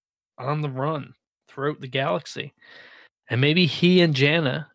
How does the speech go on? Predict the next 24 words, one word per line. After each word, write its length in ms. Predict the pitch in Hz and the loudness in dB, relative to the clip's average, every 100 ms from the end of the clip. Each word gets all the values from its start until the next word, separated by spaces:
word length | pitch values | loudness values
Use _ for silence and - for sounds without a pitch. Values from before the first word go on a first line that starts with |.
| - | -8
and 140 | 131 | -2
the 80 | 139 | 0
other 160 | 143 | 0
stormtroopers 960 | 143 - 147 170 - 117 - 139 - - _ _ _ _ _ _ _ _ _ - | -4 -2 -2 -2 -6 -10 -10 -12 -14 -20 _ _ _ _ _ _ _ _ _ -14
go 580 | 127 131 135 139 139 131 - _ _ - | 0 2 4 4 2 -2 -6 _ _ -12
and, 540 | 120 127 127 127 123 - _ _ _ _ _ _ _ _ _ _ _ _ _ _ _ _ _ - | -6 -4 -6 -8 -12 -16 _ _ _ _ _ _ _ _ _ _ _ _ _ _ _ _ _ -8
uh, 280 | 120 120 127 | -4 -2 -4
hunt 260 | - 143 147 | -2 -4 -2
them 160 | 151 147 | -4 -2
down. 400 | 143 180 - 131 | -2 -4 -6 -6
I 120 | 127 | -4
think 260 | - 180 - | -2 -2 -2
that 260 | 147 165 | -2 -2
would 120 | 151 | 0
have 80 | 156 | -2
been 100 | 151 | -2
a 80 | 143 | -4
really 580 | 127 127 147 170 175 175 | -6 -4 -2 0 0 -2
interesting 800 | 151 147 - 147 - 156 151 147 _ _ _ _ _ _ | -4 -8 -10 -14 -8 -8 -8 -12 _ _ _ _ _ _
way 160 | 139 147 | -2 -2
to 80 | 135 | -2
go 180 | 131 135 | -2 -2
with 160 | 127 | -4
Finn 420 | - 147 151 - | -8 -10 -10 -12